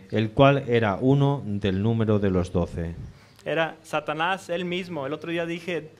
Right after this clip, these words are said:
Speaker 2: eh, que Satanás no había usado uno de sus diablitos, quise decir demonio. Era Satanás él, él mismo. Judas Iscariote,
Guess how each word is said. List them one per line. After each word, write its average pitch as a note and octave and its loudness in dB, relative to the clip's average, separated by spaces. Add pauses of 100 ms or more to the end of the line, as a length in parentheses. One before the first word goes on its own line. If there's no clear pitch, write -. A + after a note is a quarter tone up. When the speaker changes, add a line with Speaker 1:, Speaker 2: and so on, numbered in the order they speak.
(160)
Speaker 2:
eh, C#3 -6
que C#3+ -10
Satanás D3+ -6
no F3 -6
había E3+ -4
usado E3 -8
uno E3+ -6
de E3 -6
sus D#3+ -14
diablitos, D#3 -4
quise E3 -12
decir D3+ -10
demonio. D3 -6 (600)
Era D3+ -2
Satanás D#3+ -4
él, D#3+ -8
él E3 -4
mismo. D#3+ -6 (4000)
Judas A#3+ 0
Iscariote, G3+ -2